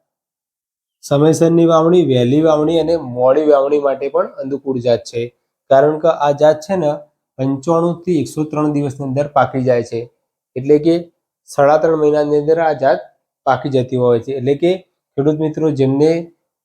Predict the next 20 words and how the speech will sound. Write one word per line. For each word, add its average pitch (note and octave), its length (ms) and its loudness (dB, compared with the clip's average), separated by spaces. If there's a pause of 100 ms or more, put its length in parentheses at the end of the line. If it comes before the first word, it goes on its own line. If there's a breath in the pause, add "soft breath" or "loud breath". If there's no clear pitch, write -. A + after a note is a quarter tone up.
(160)
કપાસ D3 360 0
કાઢીને D3 380 2
ઘઉં C#3 240 2
વાવવાના D3 360 4
હોય D3 240 0
અથવા D#3 560 -4 (320)
વહેલા D3+ 260 4
વાવવાના C3 400 2
હોય B2 100 -4
તો C3+ 220 -6
પણ D3+ 160 -4
આ D3+ 80 -2
ખેડૂત D3 300 -10
મિત્રો D3 320 -4
આ D#3+ 180 -6
જાતનું C#3 460 -4
વાવેતર C3 440 -2
કરી D#3+ 220 0
શકે B2 360 -4
છે. A2+ 260 -6